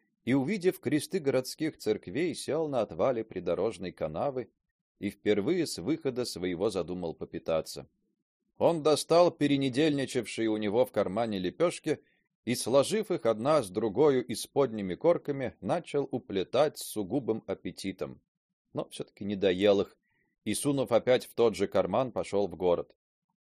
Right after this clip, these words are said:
Ночевал он у знакомых семинаристов, а на другой день рано утром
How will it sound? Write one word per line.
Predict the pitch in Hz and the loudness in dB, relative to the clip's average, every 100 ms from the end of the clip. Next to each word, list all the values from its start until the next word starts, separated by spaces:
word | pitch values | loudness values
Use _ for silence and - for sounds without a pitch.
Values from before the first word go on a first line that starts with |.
| _ | _
Ночевал | 90 101 - 113 220 190 | -6 -4 0 4 4 4
он | 147 | 0
у | 104 | -4
знакомых | 98 90 156 170 131 | -4 0 0 0 -4
семинаристов, | - 110 92 90 90 101 - 90 _ _ _ _ _ | -6 -8 -2 -2 -2 -4 -4 -8 _ _ _ _ _
а | 110 | 2
на | 107 | 2
другой | 95 95 85 117 170 | 0 -2 2 2 2
день | 139 156 107 - | -2 -4 -6 0
рано | 123 123 87 - | 2 2 -2 -6
утром | 151 147 143 | -10 -4 -6